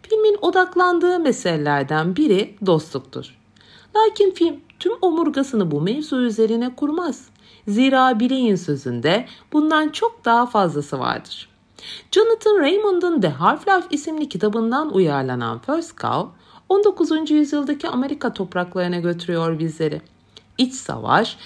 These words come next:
ve altına hücum döneminde Oregon'dayız. Fakat film, tarihin bu en önemli döneminde yaşanan güç savaşlarıyla ve nihayetinde yaşanan yıkıcı sonuçlarıyla ilgilenmiyor.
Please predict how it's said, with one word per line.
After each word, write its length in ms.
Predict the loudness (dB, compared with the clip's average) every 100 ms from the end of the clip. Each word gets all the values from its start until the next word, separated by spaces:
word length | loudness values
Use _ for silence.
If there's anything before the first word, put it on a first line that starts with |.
| -8 -4
ve 40 |
altına 460 | 0 0 0 -2 -2
hücum 420 | -2 -4 -2 0
döneminde 640 | 0 -2 -6 -4 -4 -4 -2
Oregon'dayız. 800 | 0 2 2 2 2 -2 -10 _ _ _ _ _ -4
Fakat 420 | -4 2 2 2
film, 320 | 2 2 2 -6 -20 -18 0
tarihin 440 | 2 4 4 4
bu 120 | 0
en 140 | 0 -2
önemli 480 | 0 2 2 2 2
döneminde 440 | 0 2 0 0
yaşanan 580 | 0 0 -2 -2 0 0
güç 180 | -2 -4
savaşlarıyla 1000 | -6 -2 -2 -2 -4 0 0 0 -2 -6 _ _ -6
ve 80 | 0
nihayetinde 760 | 2 2 0 0 0 -2 -4
yaşanan 480 | -2 -4 -4 -2 -2
yıkıcı 380 | -4 -4 -4 -4
sonuçlarıyla 760 | -4 -4 -4 -4 -4 -2 -2
ilgilenmiyor. 840 | 0 0 0 0 2 0 -2 -8